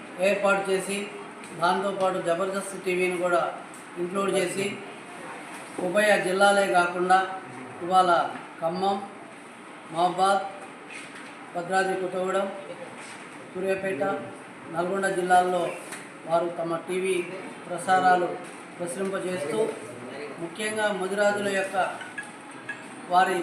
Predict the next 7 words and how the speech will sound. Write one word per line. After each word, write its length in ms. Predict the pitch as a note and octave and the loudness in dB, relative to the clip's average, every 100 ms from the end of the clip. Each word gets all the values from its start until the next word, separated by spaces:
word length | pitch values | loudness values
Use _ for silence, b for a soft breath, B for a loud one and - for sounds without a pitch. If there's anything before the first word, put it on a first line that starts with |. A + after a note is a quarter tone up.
| - - C3+ E3+ | -4 -10 -6 -2
ఉన్నటువంటి 600 | G3+ G#3+ G#3+ G#3 G3+ F#3+ - - - | 0 2 2 0 -2 -4 -6 -10 -8
అభ్యున్నతిని, 600 | E3 E3+ G#3 G3+ G3+ G3 F3+ E3+ E3 - - - E3 | -8 -4 0 0 -2 -2 -2 -2 -8 -14 -14 -14 2
వారికి 300 | F3 F3+ F3+ | 4 4 0
ఉన్నటువంటి 680 | F#3+ G3+ G3+ G3 G3 F#3+ E3+ - | 0 0 0 -2 -2 -4 -6 -8
అనేక 300 | E3 G3 G3+ | -4 -4 -2
రకాల 420 | G3 F#3 F#3+ F#3 F3 D#3 - - - - - D#3 D#3 C3+ E3+ | -2 -2 4 4 4 -2 -8 -14 -16 -14 -6 -4 -2 -2 2
వాళ్ళ 160 | F3+ | 4